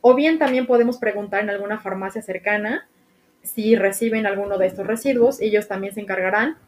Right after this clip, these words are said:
de dar el tratamiento adecuado. Pero es súper importante en cualquiera de los, eh, de la manera que, que separemos los residuos, que solamente metamos lo que corresponde, ¿no? En este caso, si es punzocortantes,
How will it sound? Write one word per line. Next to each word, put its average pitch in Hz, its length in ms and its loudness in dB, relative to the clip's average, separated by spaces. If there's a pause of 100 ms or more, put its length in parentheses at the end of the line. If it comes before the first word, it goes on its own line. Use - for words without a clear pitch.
(680)
de 214 140 0
dar 214 240 8
el 214 180 4
tratamiento 196 540 -2
adecuado. 185 600 0 (480)
Pero 294 260 8
es 269 140 4
súper 294 240 2
importante 220 800 0
en 220 100 -2
cualquiera 214 400 2
de 240 80 6
los, 196 300 -2
eh, 185 680 0
de 196 120 -2
la 190 100 -2
manera 202 380 -2
que, 208 260 -2
que 196 80 -8
separemos 196 380 -2
los 214 120 2
residuos, 202 540 -4 (300)
que 226 100 2
solamente 247 540 4
metamos 214 560 -2
lo 190 180 -4
que 180 400 2 (560)
corresponde, 196 600 0
¿no? 196 100 -4
En 220 80 0
este 208 240 -4
caso, 220 360 2
si 220 120 0
es 202 80 -14
punzocortantes, 220 880 0